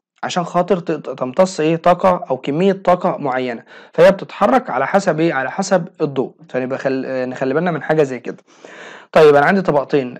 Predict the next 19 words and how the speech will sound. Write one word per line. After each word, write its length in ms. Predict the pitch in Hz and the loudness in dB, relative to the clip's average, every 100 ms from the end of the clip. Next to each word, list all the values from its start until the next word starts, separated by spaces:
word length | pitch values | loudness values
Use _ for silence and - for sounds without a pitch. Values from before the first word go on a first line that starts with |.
| - | -4
طبقة 220 | 175 190 | 4 4
عمادية 440 | - 131 143 185 190 | 4 0 0 2 2
وطبقة 520 | 123 131 175 165 - | 0 0 4 4 0
اسفنجية. 460 | 147 151 131 117 - | -8 -8 -6 -8 -4
الطبقة 260 | 180 175 | 2 4
العمادية 340 | 156 139 151 175 | 4 2 0 -2
بتحتوي 380 | 175 - 160 | -2 -2 2
على 100 | 139 | 2
عدد 260 | 123 165 151 | 2 2 0
كبير 320 | - 143 127 | -2 -4 -4
من 120 | 123 | -6
البلاستيدات 420 | 123 127 123 - 160 | -6 -8 -8 -8 -4
الخضراء، 280 | 165 175 | 0 2
الاسفنجية 520 | 147 135 135 143 170 143 | 0 -4 -8 -2 0 0
لا، 300 | 127 - - - | -2 -8 -16 -10
بيكون 240 | 123 170 | -6 -4
فيها 180 | 165 175 | 0 0
مسافات 420 | 147 131 127 170 | -2 -6 -4 -2
بينية، 480 | 156 139 135 120 - | 0 -2 -2 -6 -10